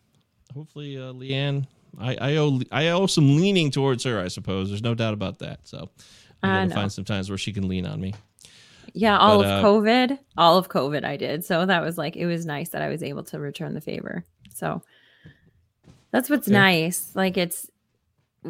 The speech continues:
Speaker 2: that's, I think what needs to happen is that we need to just, like,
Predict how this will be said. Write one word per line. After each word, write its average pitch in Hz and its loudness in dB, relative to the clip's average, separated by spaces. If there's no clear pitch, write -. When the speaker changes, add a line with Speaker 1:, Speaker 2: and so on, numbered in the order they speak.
Speaker 2:
that's, 208 -2
I 208 0
think 220 0
what 208 2
needs 240 4
to 202 0
happen 151 -2
is 156 -2
that 170 4
we 170 2
need 175 2
to 180 -4
just, 175 -4
like, 170 -2